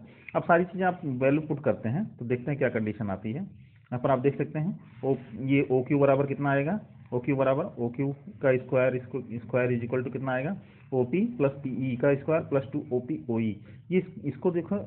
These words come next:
खोलते हैं, जैसे ए square plus बी स्क्वायर के टर्म में खोलते हैं, इस तरह से हमें पता चलता है कि पीई स्क्वायर, यहाँ पर आप देखते हैं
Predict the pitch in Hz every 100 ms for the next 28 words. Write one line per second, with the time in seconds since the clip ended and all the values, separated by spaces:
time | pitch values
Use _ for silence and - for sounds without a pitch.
0 | - - 139 131 131 135 127 131 185 214
1 | - - - 143 143 147 143 139 113 131
2 | 123 127 120 127 123 123 123 123 117 113
3 | 165 196 - - 147 - 160 156 143 147
4 | 135 131 123 110 113 117 110 - - -
5 | 165 160 156 165 156 165 151 - 127 110
6 | 139 - - - - - _ - - 135
7 | 160 160 139 127 120 120 117